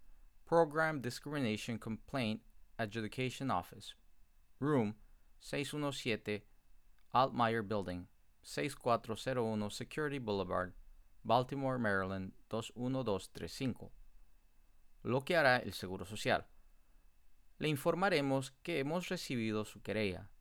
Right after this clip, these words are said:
Alguien que no haya tramitado su reclamación anteriormente revisará la información que nos proporcione en su querella.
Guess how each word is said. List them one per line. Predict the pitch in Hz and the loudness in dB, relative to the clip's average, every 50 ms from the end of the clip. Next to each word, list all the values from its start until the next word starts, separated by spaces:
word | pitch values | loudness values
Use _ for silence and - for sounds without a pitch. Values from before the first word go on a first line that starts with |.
| - - - - - - - - - - - - - | -20 -20 -20 -20 -20 -20 -20 -18 -16 -16 -16 -16 -4
Alguien | - 131 135 147 160 160 165 165 | 2 4 4 4 4 2 0 0
que | - - 117 | 0 2 2
no | 110 117 123 131 | 2 4 4 4
haya | 135 143 139 135 135 | 2 2 0 -2 -2
tramitado | - 120 117 117 135 147 147 - 123 113 113 113 110 110 - - - | 0 2 2 2 2 0 0 2 4 6 6 6 4 2 0 -4 -12
su | - - - 113 107 | -14 -8 -6 -6 -4
reclamación | 107 95 - - 101 98 95 92 92 - - 139 143 143 - | -4 -6 -4 -2 -2 -2 0 -2 -2 -4 -4 -4 -4 -4 -2
anteriormente | 110 104 98 90 - 131 139 151 147 - 104 107 101 95 - - 101 98 95 | -2 -2 -2 -2 -2 -2 -2 -2 -2 0 0 0 0 0 0 0 0 0 0
revisará | 92 101 107 110 117 110 - 160 160 151 139 131 | 0 0 0 0 0 0 0 2 2 4 2 2
la | 117 107 110 | 2 0 0
información | 104 98 - - 101 101 98 95 - - - 139 139 147 135 | -2 -2 -4 -4 -2 0 0 -2 -2 -2 -2 -2 -2 -2 -4
que | - - 117 104 | -6 -4 -4 -2
nos | 101 98 95 - | -2 -2 -4 -6
proporcione | - - 107 110 - - 101 - - - 156 156 151 147 147 - - | -10 -12 -12 -8 -6 -8 -8 -6 -4 -4 -2 -2 -2 -2 -4 -4 -6
en | 98 87 | -6 -6
su | - - - - 104 - | -8 -8 -8 -8 -10 -8
querella. | - - 92 98 98 92 80 - - | -6 -4 -2 0 0 -2 -2 -6 -10